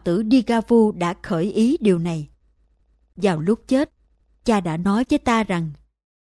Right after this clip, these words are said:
"Này Digavu thương, con hãy nhìn chớ có xa, chớ có gần." Này Digavu thương, bởi vì các sự thù hận không được làm lắng dịu bởi thù hận.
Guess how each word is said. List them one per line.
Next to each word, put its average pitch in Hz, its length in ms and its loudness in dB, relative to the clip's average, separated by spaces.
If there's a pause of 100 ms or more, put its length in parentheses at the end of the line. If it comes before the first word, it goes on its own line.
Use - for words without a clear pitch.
(140)
"Này 190 300 2
Digavu 240 560 2
thương, 254 340 0 (440)
con 254 160 4
hãy 208 180 -2
nhìn 208 380 2
chớ 233 260 2
có 330 180 0
xa, 254 400 -4 (200)
chớ 262 220 4
có 349 200 0
gần." 190 360 -2 (1040)
Này 190 360 -2
Digavu 226 540 2
thương, 214 340 -2 (540)
bởi 202 240 4
vì 196 180 4
các 240 220 -4
sự 175 280 -2
thù 180 280 2
hận 175 300 -6 (200)
không 269 300 -2
được 202 160 0
làm 185 240 -2
lắng 226 360 -4
dịu 175 300 4
bởi 180 300 0
thù 185 240 0
hận. 170 300 -6